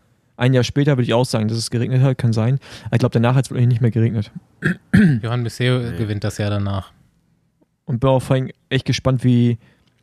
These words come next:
Speaker 1: wie die, wie die Frauen, also was für eine Erfahrung die danach
Speaker 2: Auf
Speaker 1: damit haben. Also
Speaker 2: jeden
Speaker 1: ich glaub,
Speaker 2: Fall.
Speaker 1: das gibt, das gibt's, also das gibt's bei denen nicht, ne?
Speaker 2: Ja.
Speaker 1: Die haben schon ein paar Mal so, so ähnliche Sachen gehabt, aber jetzt so in diesem Ausmaß noch gar nichts. Und, äh,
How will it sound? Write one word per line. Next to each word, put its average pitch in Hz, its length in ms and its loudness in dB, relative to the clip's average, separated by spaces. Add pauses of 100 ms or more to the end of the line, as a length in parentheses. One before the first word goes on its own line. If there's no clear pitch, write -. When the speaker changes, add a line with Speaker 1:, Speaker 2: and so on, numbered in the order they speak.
(140)
Speaker 1:
wie - 460 -2
die, 117 380 2
wie 123 80 2
die 123 80 4
Frauen, 139 460 2
also 113 300 -2
was 120 140 -2
für - 60 -2
eine 123 60 2
Erfahrung 131 340 0
die 123 80 -2
danach 110 420 -4 (480)
Speaker 2:
Auf 101 120 -18
Speaker 1:
damit 110 200 -4
haben. 117 100 2
Also 113 160 0
Speaker 2:
jeden 113 60 -4
Speaker 1:
ich - 60 -8
glaub, 123 100 0
Speaker 2:
Fall. 107 60 0
Speaker 1:
das - 280 -4
gibt, 165 260 2 (640)
das 127 140 0
gibt's, - 260 0
also 117 140 -4
das - 100 -10
gibt's - 200 -2
bei 131 120 0
denen 113 160 0
nicht, 107 160 -4
ne? 147 60 6
Speaker 2:
Ja. 139 60 4
Speaker 1:
Die 131 80 4
haben 123 180 -6 (260)
schon 131 220 -2
ein 110 40 -4
paar 127 220 2
Mal 135 160 2
so, 123 160 2 (300)
so 123 200 -2
ähnliche 180 380 4
Sachen 170 280 0
gehabt, 170 260 0
aber 127 140 2
jetzt - 280 -4
so 143 380 4 (200)
in 117 60 -10
diesem 120 160 -2
Ausmaß 147 500 -2
noch 120 140 -4
gar 135 220 0
nichts. 127 260 -2
Und, 120 260 -4
äh, 120 220 2